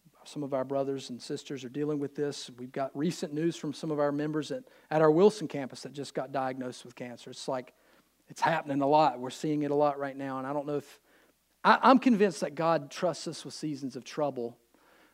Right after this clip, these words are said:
uh, so that he might be glorified, so that we might grow. I don't know always what his end state is. In fact, I'm not sure we'll always know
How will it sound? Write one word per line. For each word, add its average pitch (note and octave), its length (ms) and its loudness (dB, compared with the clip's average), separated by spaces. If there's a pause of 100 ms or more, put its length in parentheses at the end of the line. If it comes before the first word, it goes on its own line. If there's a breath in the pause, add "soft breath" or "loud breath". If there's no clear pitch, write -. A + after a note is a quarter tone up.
(100)
uh, B2+ 220 -12
so C3+ 280 -6
that C3 200 -4
he D3+ 160 -8
might C#3 280 -4
be C#3 100 -6
glorified, D#3 600 0
so D3+ 120 -12
that D3 120 -6
we D#3 140 -4
might D3 240 -6
grow. D#3 580 0
I F#3 200 -2
don't A#3+ 140 8
know A3 180 12
always G3+ 380 8
what F3 120 0
his C#3+ 120 -2
end E3+ 160 -2
state B2+ 260 -6
is. B2 220 -4
In C#3+ 60 -4
fact, G3 260 -2
I'm G3+ 80 -2
not C4+ 200 0
sure A#3+ 220 0
we'll G3+ 180 4
always F#3 480 6
know A#2 320 -8